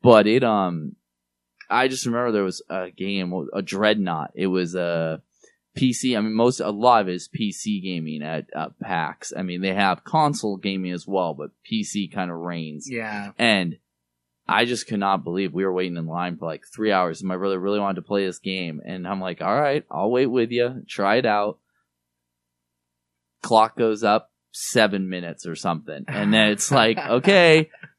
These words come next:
Speaker 1: You get in your ship or whatever, your mech, and then it's like, that's it. Like, we literally, I'm like, I, no
Speaker 2: Right.
Speaker 1: time to learn anything, really. They give you, like, a very brief tutorial. But it's just those kind of experiences, too. It's like,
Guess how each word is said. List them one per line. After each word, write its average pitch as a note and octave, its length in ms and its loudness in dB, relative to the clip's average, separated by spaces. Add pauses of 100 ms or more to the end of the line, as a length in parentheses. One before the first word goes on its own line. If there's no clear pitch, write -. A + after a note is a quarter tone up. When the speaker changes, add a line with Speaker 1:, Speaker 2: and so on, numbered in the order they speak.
(180)
Speaker 1:
You A#2 200 4
get A#2+ 220 2
in C3+ 80 -8
your C3 140 -2
ship C#3+ 480 0
or A2+ 100 4
whatever, G#2+ 300 4
your F#2 160 2
mech, G#2+ 520 4
and G#2 160 0
then G2+ 300 -4
it's A#2+ 260 -8
like, G2+ 300 0 (120)
that's F#2+ 440 2
it. F2+ 300 -2
Like, F#2 260 2 (100)
we A#2 220 0
literally, G#2 720 -4 (160)
I'm G#2 220 2
like, G2 260 0
I, F#2+ 160 -6
no B2+ 240 2
Speaker 2:
Right. C#3+ 100 0
Speaker 1:
time C3 360 0
to A#2+ 80 0
learn A2+ 360 0
anything, A2 560 -2
really. G#2 440 0 (240)
They G#2+ 100 0
give A2+ 140 0
you, A2+ 60 4
like, G2+ 120 2
a F#2+ 60 -4
very G#2+ 400 2
brief G2+ 400 -4
tutorial. G2+ 720 -2 (400)
But D#3+ 80 0
it's D3+ 160 0
just - 260 -8 (120)
those C#3 240 2
kind D3 160 -4
of A#2+ 60 -4
experiences, G#2+ 640 -8
too. C#3+ 200 -4
It's G#2 140 -4
like, G2+ 200 -4